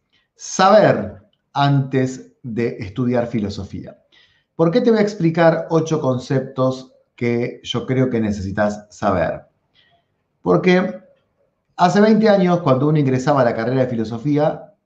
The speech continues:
eh, no se explicaban estos conceptos. Hay más, deben ser veinte, veinticinco conceptos. Pero voy a explicar ocho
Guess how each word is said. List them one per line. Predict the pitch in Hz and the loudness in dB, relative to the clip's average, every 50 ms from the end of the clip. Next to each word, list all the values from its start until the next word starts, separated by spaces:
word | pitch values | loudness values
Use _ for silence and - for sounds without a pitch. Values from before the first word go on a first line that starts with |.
| _ _ | _ _
eh, | 131 117 113 110 107 104 104 107 104 104 104 110 | -10 -8 -8 -8 -8 -8 -10 -10 -10 -10 -8 -6
no | 135 151 | -6 -6
se | 143 170 | -6 -6
explicaban | 160 - - 135 131 160 165 151 127 107 107 | -6 -4 -4 -2 0 2 2 2 2 2 0
estos | 104 - - 107 104 | -4 -6 -8 -10 -8
conceptos. | - 104 101 98 - 95 90 - - - - - - - | -6 -6 -6 -4 -4 -6 -8 -10 -12 -18 -18 -16 -10 -6
Hay | 175 180 | -2 0
más, | 170 151 92 87 - - | 0 0 0 -2 -6 -8
deben | 113 117 120 113 | -6 -4 -4 -4
ser | 110 - 120 110 | -4 -4 -4 -2
veinte, | 117 117 117 113 101 98 | -2 0 -2 -2 -2 -4
veinticinco | 98 98 98 101 98 127 117 104 101 | -4 -4 -6 -6 -4 -4 -4 -4 -4
conceptos. | 98 90 - 87 82 80 - _ _ _ _ _ _ _ _ _ _ _ _ _ _ _ _ - | -6 -6 -8 -10 -12 -14 -16 _ _ _ _ _ _ _ _ _ _ _ _ _ _ _ _ -4
Pero | 117 113 | 0 2
voy | 143 | 4
a | 160 | 4
explicar | 160 170 147 - 151 151 | 4 4 4 4 6 6
ocho | 175 190 185 - 208 208 208 208 - - | 6 4 2 0 2 2 2 0 -2 -6